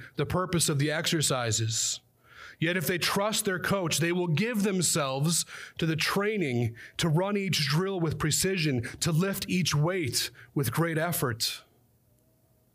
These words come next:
Their coach prepares them to be ready for what they cannot understand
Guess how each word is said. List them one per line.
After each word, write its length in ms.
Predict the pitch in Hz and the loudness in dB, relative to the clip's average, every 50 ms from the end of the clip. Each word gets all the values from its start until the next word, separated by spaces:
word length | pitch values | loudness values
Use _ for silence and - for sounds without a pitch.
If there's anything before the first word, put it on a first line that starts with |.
| _ _ _ _ _ _ _ _ _ _ _ _ _ _ _ _ _ _ _ _ - | _ _ _ _ _ _ _ _ _ _ _ _ _ _ _ _ _ _ _ _ -4
Their 100 | 156 147 | -4 -2
coach 400 | - - 180 185 180 - - - | 0 0 0 0 0 -2 -2 -2
prepares 480 | 175 165 - - 175 190 196 190 151 | -2 -2 0 0 0 0 0 0 0
them 160 | 139 151 143 139 | 0 0 2 2
to 80 | 143 | 2
be 120 | 143 151 139 | 2 2 2
ready 360 | 131 151 160 170 165 151 143 | 2 0 0 0 0 0 0
for 140 | - 156 139 | 0 0 2
what 180 | 143 143 131 | 0 0 0
they 100 | 143 135 | -2 -2
cannot 500 | 131 - - 175 175 175 165 165 165 - | -2 -4 -2 -2 0 0 0 0 -2 -2
understand 960 | - 156 147 139 135 117 - - - - 196 185 151 127 117 113 117 117 110 | -2 0 0 0 0 0 0 0 0 0 0 0 0 0 0 0 0 0 -2